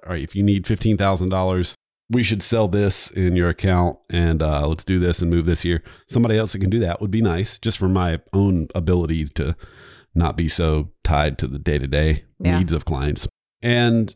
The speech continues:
Speaker 1: in terms of adding new clients at this stage, it's just, I don't need any new clients necessarily. And so people are always really worried about, like, "Do you have an account minimum?" Or,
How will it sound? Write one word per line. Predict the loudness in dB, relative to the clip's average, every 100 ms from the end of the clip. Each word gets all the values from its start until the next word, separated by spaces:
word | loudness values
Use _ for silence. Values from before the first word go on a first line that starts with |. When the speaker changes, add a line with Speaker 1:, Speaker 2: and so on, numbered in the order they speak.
| _ -4
Speaker 1:
in | -2
terms | 0 0 0
of |
adding | -2 0 0 0
new | 0 -2
clients | -4 -4 -6 -8 -10 -10
at | -6
this | -4 -2
stage, | 0 0 0 -4 -6
it's | -10
just, | -4 -2 -2 -6 -12 _ _ -4
I | -2
don't | -2 -2
need | 0 2 4 2 0 -4 -6
any | 0 2
new | 2 0
clients | 0 -2 -2 -4
necessarily. | -2 -2 -2 -4 -4 -6 -8 -10 _ -20 -20 -4
And | -2
so | 0
people | 0 0 0
are | 2
always | 2 2 0
really | 0 0
worried | 0 0 -2
about, | -6 -10
like, | -10
"Do | -2
you | 0
have | 0
an |
account | -2 -2 -2 0
minimum?" | 0 2 2 0 -2 -4
Or, | -6